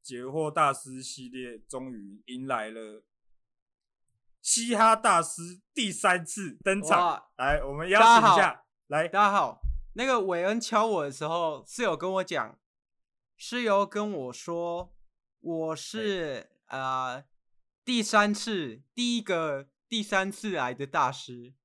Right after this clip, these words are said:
Speaker 2: 他说，“听说你们以前的流量冠军，宠物沟通师，都没人来第三次，是不是？是有这回事吗？”
Speaker 1: 哦，宠物大师那算是我们最，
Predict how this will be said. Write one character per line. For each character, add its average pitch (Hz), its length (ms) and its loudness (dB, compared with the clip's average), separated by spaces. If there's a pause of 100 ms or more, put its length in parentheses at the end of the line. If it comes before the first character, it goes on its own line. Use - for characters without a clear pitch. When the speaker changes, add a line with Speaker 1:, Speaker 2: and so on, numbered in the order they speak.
(120)
Speaker 2:
他 190 100 0
说 208 360 -4 (220)
，“听 226 220 0
说 240 200 2
你 214 100 0
们 165 200 -4
以 156 80 -10
前 147 240 -10
的 156 140 -4
流 170 260 -2
量 196 280 2
冠 185 280 0
军， 170 380 -10 (480)
宠 175 320 2
物 233 240 -2
沟 208 220 2
通 202 240 0
师， 196 480 -10 (200)
都 220 140 2
没 185 280 0
人 180 260 -2
来 165 200 2
第 190 240 -6
三 170 280 -2
次， 160 360 -8 (840)
是 - 140 -10
不 160 60 -6
是？ 135 360 -10 (140)
是 - 140 -6
有 170 120 0
这 175 140 -4
回 151 180 -4
事 143 220 -10
吗？” 131 280 -8 (100)
Speaker 1:
哦， 151 240 0
宠 165 260 2
物 214 200 4
大 202 220 6
师 180 240 -10
那 190 120 -4
算 180 220 -4
是 175 200 -8
我 139 100 -6
们 110 400 -16
最， 156 320 -6